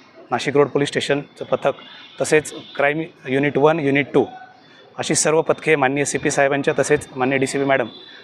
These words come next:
आणि एसीपी सरांच्या मार्गदर्शनाखाली आ-, आरोपीचा शोध घेत होते.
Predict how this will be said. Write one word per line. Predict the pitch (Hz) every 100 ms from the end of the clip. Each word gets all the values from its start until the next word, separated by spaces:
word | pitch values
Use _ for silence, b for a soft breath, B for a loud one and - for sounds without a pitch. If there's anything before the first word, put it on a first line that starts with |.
| B
आणि | 120 127
एसीपी | 123 143
सरांच्या | 139 135 139
मार्गदर्शनाखाली | 135 131 135 123 131 127 127
आ-, | 123
आरोपीचा | 123 127 123 135
शोध | 127 - 156
घेत | 135 123
होते. | 117